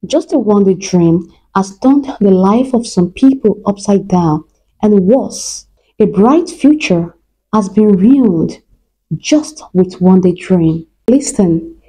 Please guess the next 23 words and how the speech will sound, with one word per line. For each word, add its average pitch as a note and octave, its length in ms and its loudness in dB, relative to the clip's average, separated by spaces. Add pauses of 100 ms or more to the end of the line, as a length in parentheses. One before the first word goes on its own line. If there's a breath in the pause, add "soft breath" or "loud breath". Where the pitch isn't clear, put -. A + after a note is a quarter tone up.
(260 soft breath)
when G#3 160 2
someone F#3 760 0 (260 loud breath)
collects A#3 460 0
money A3+ 380 2
from F#3+ 240 0
your F#3 100 2
hands G3 400 0 (160)
in G3 140 4
your F3+ 140 2
dream, E3 600 -2 (400 soft breath)
it A#3 180 0
means C4+ 440 2
they A3 80 2
want G3+ 400 0
you C4+ 80 4
to A3 100 -4
become G3 580 -2
poor F#3 400 2 (600)
in G3 100 2
your E3+ 100 0
physical F#3 440 -2
life. D#3 500 -2 (1200)
Yes, G#3 460 -2